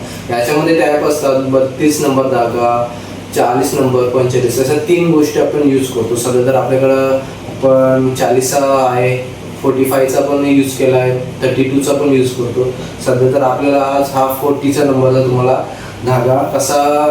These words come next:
बनवायचा झाला तुम्हाला दाखवतो. तर मित्रांनो, हा फोर्टी बाय फोर्टीचा धागा आहे आणि आमचे हे आहेत ना, किती फिंगरचा आहे, तर हा टोटल सात बोटी आहे. किती बोटे बघा, हा सात बोटी आहे मित्रांनो,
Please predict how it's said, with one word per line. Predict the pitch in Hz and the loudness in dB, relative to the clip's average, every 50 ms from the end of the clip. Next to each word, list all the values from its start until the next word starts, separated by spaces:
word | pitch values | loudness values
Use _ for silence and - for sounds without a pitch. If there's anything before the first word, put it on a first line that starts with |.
| 147 | 2
बनवायचा | 143 139 135 131 139 135 135 135 131 135 139 135 | 2 0 0 0 0 0 2 2 2 0 0 0
झाला | 127 135 127 127 127 131 131 131 143 | 0 0 2 2 2 0 0 0 0
तुम्हाला | 135 131 131 127 123 | 0 0 2 2 2
दाखवतो. | 123 113 110 110 110 110 110 110 110 - | 0 -2 -2 -4 -4 -4 -2 -2 -4 -2
तर | 123 123 | 0 0
मित्रांनो, | 123 127 131 131 135 135 | 0 2 2 2 2 0
हा | 135 135 139 | 0 0 -2
फोर्टी | 135 - 143 135 131 135 147 | -2 0 -2 -2 0 0 0
बाय | 143 147 143 147 | 0 2 2 0
फोर्टीचा | 147 - - - 147 147 143 147 151 147 147 151 | 0 -2 -4 -4 -2 -2 0 0 0 0 0 2
धागा | 147 139 135 131 131 | 0 0 0 2 2
आहे | 131 131 - - - - - - - - - - 123 | 2 2 0 -2 -4 -10 -12 -12 -14 -12 -8 -2 0
आणि | 127 135 | 2 2
आमचे | 135 135 131 135 139 151 147 147 | 4 2 0 2 2 2 4 4
हे | 147 143 151 156 156 | 4 4 2 2 2
आहेत | 151 147 139 | 2 2 0
ना, | 135 135 135 135 | 0 -2 -2 -2
किती | 135 135 - 143 143 147 160 156 151 151 156 151 156 - - - | -2 -2 -2 -2 0 2 2 4 4 4 4 2 2 -2 -4 -4
फिंगरचा | 151 147 143 131 131 135 131 131 127 135 | 0 0 2 2 2 2 2 2 0 0
आहे, | 127 120 123 | 2 2 0
तर | 123 131 131 | 0 0 0
हा | 123 123 131 131 131 131 | 0 2 2 2 2 2
टोटल | 135 - - 135 135 131 135 135 - - - - - - - | 0 -2 0 2 2 2 2 0 -2 -8 -12 -12 -14 -12 -8
सात | - - - - - 131 139 139 135 135 | -6 -4 -2 -2 0 0 -2 -2 -2 -2
बोटी | 143 139 135 135 131 117 | -2 -2 0 0 0 0
आहे. | 113 113 - - - - - - - - | 2 0 0 -4 -8 -12 -14 -14 -8 -4
किती | 139 135 135 147 147 | -4 -2 2 2 2
बोटे | 139 143 139 143 151 | 2 2 0 0 2
बघा, | 143 135 127 127 135 131 131 | 2 2 2 2 2 2 4
हा | 131 131 | 2 2
सात | 127 - - - 120 120 | 0 0 0 0 0 0
बोटी | 127 131 127 127 131 | 0 0 2 2 2
आहे | 123 123 | 2 2
मित्रांनो, | 117 117 117 113 110 110 117 | 0 -2 -2 -2 -2 -2 -2